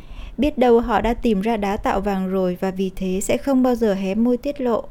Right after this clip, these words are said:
Anh đã dùng một phần tài sản thừa hưởng từ bố của mình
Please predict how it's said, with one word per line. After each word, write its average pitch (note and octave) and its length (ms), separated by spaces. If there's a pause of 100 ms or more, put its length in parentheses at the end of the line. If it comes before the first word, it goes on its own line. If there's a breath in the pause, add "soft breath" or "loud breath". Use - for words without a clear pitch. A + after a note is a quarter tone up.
(760 soft breath)
Anh B3 220
đã A#3 140
dùng A3+ 320
một F#3+ 140
phần G3 340
tài G3 220
sản F#3 300
thừa G3+ 240
hưởng F#3+ 300
từ G3 120
bố F#3 280
của A#3 160
mình F3+ 300